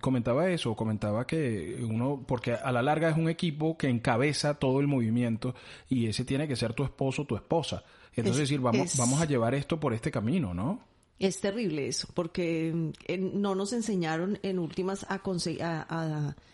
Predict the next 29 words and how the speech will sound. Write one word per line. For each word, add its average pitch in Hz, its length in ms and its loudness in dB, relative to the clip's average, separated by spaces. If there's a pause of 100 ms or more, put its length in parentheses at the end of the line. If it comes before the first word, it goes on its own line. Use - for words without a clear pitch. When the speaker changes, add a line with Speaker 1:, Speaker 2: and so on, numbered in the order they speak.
(680)
Speaker 2:
a 220 100 6
escoger 220 480 2
pareja. 202 680 0
Entonces, 202 840 0
mm, 175 600 2 (480)
eh, 190 340 0
escogemos 196 560 -2
una 233 220 -2
pareja 180 520 0
que 196 220 0
no 180 400 2
es 202 540 -2
la 208 260 -2
que 220 100 -4
nos 185 180 -2
conviene 185 600 0
o 196 160 0
la 170 220 0
que 185 160 -4
nos, 175 340 -4 (260)
con 190 140 0
la 175 100 -2
que 175 120 -6
podríamos 175 500 -2
hacer 185 220 -2
un 196 100 0
equipo 220 540 0
de 185 120 2
vida, 180 400 2